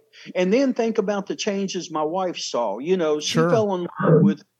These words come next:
Speaker 1: basically a criminal because I was hardcore when I come out of prison.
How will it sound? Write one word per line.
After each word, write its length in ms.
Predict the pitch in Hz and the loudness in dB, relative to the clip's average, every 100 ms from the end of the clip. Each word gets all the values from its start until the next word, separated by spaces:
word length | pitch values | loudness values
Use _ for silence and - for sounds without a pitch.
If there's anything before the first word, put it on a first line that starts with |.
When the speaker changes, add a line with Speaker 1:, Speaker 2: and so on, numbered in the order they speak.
| _ 143 | _ -2
Speaker 1:
basically 560 | 160 - 165 185 175 | -2 -2 -4 -2 -2
a 80 | 160 | -2
criminal 500 | - 196 214 135 107 | -2 -2 0 -2 -6
because 300 | 113 143 123 | -8 -6 -2
I 160 | 135 208 | 2 2
was 180 | 175 | 0
hardcore 640 | 170 202 202 147 156 127 123 | -2 -2 -2 -4 -6 -4 -6
when 140 | 120 | -6
I 80 | 110 | -8
come 200 | 135 120 | -8 -8
out 140 | 110 | -8
of 100 | 104 | -10
prison. 380 | - 113 95 - | -10 -8 -8 -12